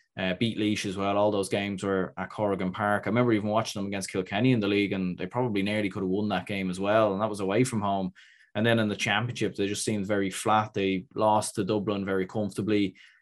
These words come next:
And then against Laois as well, like, a result that no one really expected. So an interesting year for Antrim, like, good in the league. They'll be in Division One hurling again next year, but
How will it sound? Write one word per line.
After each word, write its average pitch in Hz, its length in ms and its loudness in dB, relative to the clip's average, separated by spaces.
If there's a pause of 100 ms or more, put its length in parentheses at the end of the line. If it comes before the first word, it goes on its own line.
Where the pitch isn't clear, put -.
(120)
And 95 120 0
then 101 160 2
against 95 280 -2
Laois 110 320 2
as 98 140 0
well, 104 360 4
like, 98 220 0
a 85 120 -2
result 98 360 -2
that 90 100 -2
no 104 160 0
one 117 160 2
really 101 240 2
expected. 95 580 -2
So 95 320 0 (380)
an - 80 4
interesting 147 460 4
year 131 160 6
for 120 160 2
Antrim, 120 400 2
like, 101 260 -2
good 143 220 6
in 127 100 4
the 120 60 2
league. 127 400 2
They'll 117 120 0
be 113 120 -2
in 110 80 -4
Division 117 260 -2
One 113 140 -4
hurling 110 340 0
again 107 240 0
next 120 320 -2
year, 120 340 4
but 104 260 0